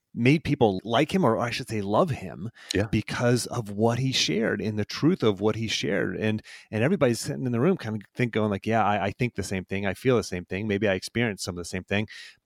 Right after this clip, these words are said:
Speaker 1: And, but I don't share it, but he does. He's so open about that. And he just really creates connection so quickly because he's so authentic. And so
Speaker 2: Yeah.
Speaker 1: I want the listeners to understand, like, pay attention to the next person you hear who's authentic, and pay attention to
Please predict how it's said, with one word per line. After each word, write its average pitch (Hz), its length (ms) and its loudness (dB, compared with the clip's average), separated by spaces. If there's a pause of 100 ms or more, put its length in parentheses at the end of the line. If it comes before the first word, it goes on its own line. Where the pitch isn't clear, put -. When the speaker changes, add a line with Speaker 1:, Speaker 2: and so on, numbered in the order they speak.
Speaker 1:
And, 117 280 4
but 120 100 10
I 139 140 10
don't 156 180 10
share 202 320 10
it, 95 160 4
but 104 140 4
he 131 160 -2
does. 139 300 4
He's 95 140 -8
so 98 140 2
open 120 220 0
about 90 180 0
that. 92 160 0
And 101 160 -2 (280)
he 120 120 -8
just 120 340 0
really 120 180 2
creates 107 380 -2
connection 98 520 -4 (360)
so - 240 8
quickly 123 360 8
because 104 380 -2
he's - 180 -4
so 98 180 4
authentic. 95 420 0
And 98 120 -6
so 101 280 4
Speaker 2:
Yeah. 87 100 -2 (640)
Speaker 1:
I 123 40 -4
want 151 160 4
the 220 80 4
listeners 131 440 0
to 110 200 4
understand, 107 340 0
like, 101 180 0 (200)
pay 196 160 4
attention 202 460 0
to 135 100 0
the 110 100 4
next 110 300 -2
person 107 240 0
you 101 80 0
hear 90 640 0 (280)
who's 110 240 2
authentic, - 800 -8
and 110 220 -2 (640)
pay 175 100 0
attention 180 400 0
to 113 320 4